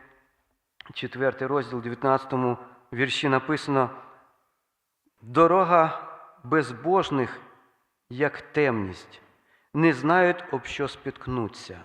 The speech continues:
Темність, не знають, об що спіткнуться. Єфесянам п'ятий розділ, восьмий вірші написано: «Ви бо були колись темрявою, тепер же ви світло в Господі, поводьте ж, як діти світла».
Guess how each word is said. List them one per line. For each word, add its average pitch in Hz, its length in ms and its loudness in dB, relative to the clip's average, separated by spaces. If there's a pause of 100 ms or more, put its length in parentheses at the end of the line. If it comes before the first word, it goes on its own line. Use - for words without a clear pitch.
(1800)
Темність, 104 520 -8
не 127 80 -6
знають, 127 360 -8
об 110 80 -10
що - 160 -10
спіткнуться. 98 720 -12 (400)
Єфесянам 175 640 2
п'ятий 185 360 4
розділ, 165 360 2
восьмий 170 400 2
вірші 139 460 -4
написано: 165 600 2 (560)
«Ви 127 320 -4
бо 185 180 0
були 165 300 0
колись 170 540 -4 (280)
темрявою, 139 880 2 (380)
тепер 180 440 -4
же 117 180 -2
ви 113 140 -4
світло 143 480 -6
в 113 60 -4
Господі, 113 640 -4 (440)
поводьте 165 560 0
ж, - 220 -6 (400)
як 135 460 -4
діти 139 320 -8
світла». 113 640 -14